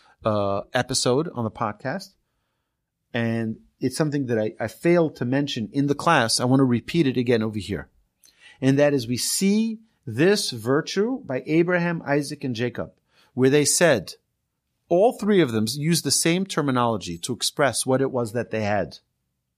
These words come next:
What had God given them? You know what it was? Kol. Everything. "I have it all." Abraham said, uh, "Vashem berachas Avram bakol."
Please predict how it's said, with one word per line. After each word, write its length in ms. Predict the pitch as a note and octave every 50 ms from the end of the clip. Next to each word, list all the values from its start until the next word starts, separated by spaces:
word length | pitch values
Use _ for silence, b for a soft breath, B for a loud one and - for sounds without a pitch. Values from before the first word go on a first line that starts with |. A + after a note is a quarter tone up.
| _ _ _ _ _ _ _ _ _ _ _ _ _ _ _ _ _ _ _ _
What 160 | B2+ C#3 E3+
had 120 | F#3 D#3+ B2+
God 280 | D3+ C#3+ C3 C3 A#2
given 260 | G2+ A#2+ A2+ G2+ G2+ F2+
them? 180 | E2+ D2+ D2 - _ _ _ _ _ _ _ _ _ _ _ _ _
You 140 | - A2+ C3
know 80 | D3
what 100 | D3+ C#3+
it 60 | -
was? 360 | C3 C3 D#3 D#3+ - - - - _ _ _ _ _ _ _ _ _ _ _ _ _ _ _ _ _ _ _ _ _ _ _ _
Kol. 400 | - - - A#2+ A2+ G#2 F2 - _ _ _ _ _ _ _ _ _ _ _ _ _ _ _ _ _ _ _ -
Everything. 600 | E3+ F3 D3 C3+ D3 C3 - - A2+ F#2+ E2+ E2 - _ _ _ _ _ _ _ _ _ _ _ _ _ _ _
"I 140 | - D#3+ E3
have 300 | D#3 E3 F#3 F3+ F3+ E3+
it 160 | F#3 E3+ F3+ -
all." 560 | F3+ F3 F3+ F#3 F3 D3+ C3 G#2 F2 - _ _ _ _ b b b b b b b b b b _ -
Abraham 440 | E3 F3+ G3 F3 G3 F#3 F3 D#3+ D3
said, 400 | - - E3+ D#3 D3 B2+ G#2 - _ _ _ _ _ -
uh, 120 | - C3+ C3
"Vashem 580 | A2 C#3 C#3 C3+ B2+ - - G3 F#3+ F#3 D#3
berachas 460 | C#3+ E3+ F3+ F#3 F3 - D#3+ C#3+ - D3+ C3
Avram 420 | A2 A2+ D#3 E3+ E3+ D#3 C#3 C3
bakol." 640 | A#2 C3+ A#2 - - - C#3+ D3 D#3 E3+ F#3+ G#3+ G#3